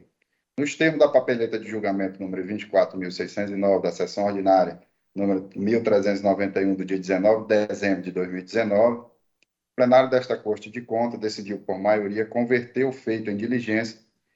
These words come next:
para complementação das informações e esclarecimento acerca das obras efetivamente realizadas, quantificação dos valores devidos à empresa construtora e averiguar se o atraso do pagamento pelos serviços foram gerados pela falta de repasse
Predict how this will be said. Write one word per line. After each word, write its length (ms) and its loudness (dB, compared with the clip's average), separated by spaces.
para 180 8
complementação 1000 2
das 200 -4
informações 680 -2
e 40 -14
esclarecimento 800 -4
acerca 380 -6
das 220 2
obras 280 0
efetivamente 720 -2
realizadas, 960 2
quantificação 720 0
dos 160 -6
valores 420 2
devidos 580 -4
à 40 0
empresa 380 -6
construtora 720 -6
e 120 2
averiguar 760 4
se 200 -14
o 80 4
atraso 500 4
do 100 -14
pagamento 560 -4
pelos 280 -12
serviços 400 -6
foram 340 -2
gerados 420 4
pela 260 -2
falta 300 2
de 120 -10
repasse 600 0